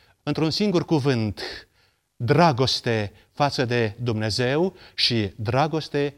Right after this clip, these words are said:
față de aproape. Descoperim că libertatea este în adevăr, dar adevărul sau poruncile lui Dumnezeu, care sunt adevăr, aceste porunci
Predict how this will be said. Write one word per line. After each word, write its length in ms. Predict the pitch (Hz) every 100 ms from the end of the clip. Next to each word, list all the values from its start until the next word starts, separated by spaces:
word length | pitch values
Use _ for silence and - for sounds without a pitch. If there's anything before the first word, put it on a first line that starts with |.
| -
față 240 | 131 127
de 100 | 113
aproape. 680 | 113 - 120 98 98 92 - _ - -
Descoperim 720 | 151 175 190 180 165 226 196 - - _ -
că 240 | 175 165 147
libertatea 960 | 160 160 156 135 151 127 - 143 196 165
este 360 | 156 170 180
în 100 | 170
adevăr, 640 | 170 170 175 208 143 104 - _ - -
dar 360 | 131 160 160 -
adevărul 640 | 151 143 151 147 143 170 202
sau 220 | 185 156
poruncile 560 | - 160 190 254 170
lui 120 | 151 156
Dumnezeu, 440 | 135 131 135 190
care 380 | 151 131 131 107 - - -
sunt 680 | - - 254 202 120 - - _ _ _
adevăr, 680 | - 127 120 123 139 202 - _ _ _ _ _
aceste 360 | - - 196 180
porunci 640 | 160 143 131 156 175 -